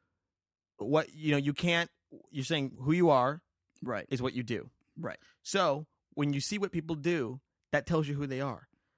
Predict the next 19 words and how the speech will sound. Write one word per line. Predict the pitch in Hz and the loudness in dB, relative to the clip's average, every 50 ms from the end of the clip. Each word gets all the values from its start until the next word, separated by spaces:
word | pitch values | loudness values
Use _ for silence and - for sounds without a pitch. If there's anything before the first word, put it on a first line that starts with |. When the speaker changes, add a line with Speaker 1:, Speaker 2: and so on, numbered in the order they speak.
| _ - | _ -12
Speaker 2:
Right. | 117 104 | -6 -4
Speaker 1:
You | 139 147 | -2 -2
can't | - - 180 170 170 | 0 0 0 0 0
expect | 156 135 - - - - 180 180 - | -2 -6 -10 -4 0 0 0 0 -2
them | - 147 139 131 | -4 -4 -4 -2
to | - 135 | -4 -2
be | 123 143 147 151 | 0 2 2 2
somebody | 143 - 147 135 120 110 110 131 151 | 0 -2 -4 -4 -4 -4 -4 -4 -4
else. | 180 175 - - - - - - - | -4 -4 -6 -8 -12 -14 -16 -14 -8
Speaker 2:
Correct. | - 190 - - - _ - - _ _ _ _ | -6 -6 -6 -8 -10 _ -20 -20 _ _ _ _
Speaker 1:
But | - 139 113 | -4 -2 0
what | 131 143 120 | 0 -2 -2
you | 123 147 214 233 | -2 -2 -2 -2
can | - - 135 131 | -2 -2 -4 -2
do | 123 123 113 110 120 156 190 - _ _ _ _ _ _ _ _ | 0 0 0 2 0 -2 -4 -6 _ _ _ _ _ _ _ _
is | - 139 131 123 | -2 -2 -2 0
be | 113 139 139 | 2 2 2
yourself. | 143 135 147 202 226 - - 117 98 92 127 151 - - _ _ - | 4 4 2 0 0 0 -2 -4 -4 -4 -6 -8 -12 -20 _ _ -4
Speaker 2:
Right. | 151 139 123 - | -4 -2 -2 -4